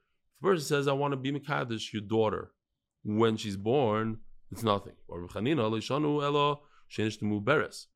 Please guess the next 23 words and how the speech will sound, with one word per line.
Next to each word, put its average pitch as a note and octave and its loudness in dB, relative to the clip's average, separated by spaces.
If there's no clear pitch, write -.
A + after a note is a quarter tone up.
Rabbi G2 -8
Chanina C3+ 0
said C#3 0
that's C3 0
only C#3 0
because C#3+ 2
his C#3 -4
wife C#3+ 0
isn't C#3 -4
pregnant. G#2 -4
Aval A2+ -2
isha B2 -2
muberes, B2+ 2
dvarav A2 -2
kayamim. A2+ -2
What C#3 0
kind B2+ 0
of C3 -2
pregnancy C3+ -2
are A2+ 0
we A2+ -2
talking G#2+ -2
about? G#2+ -2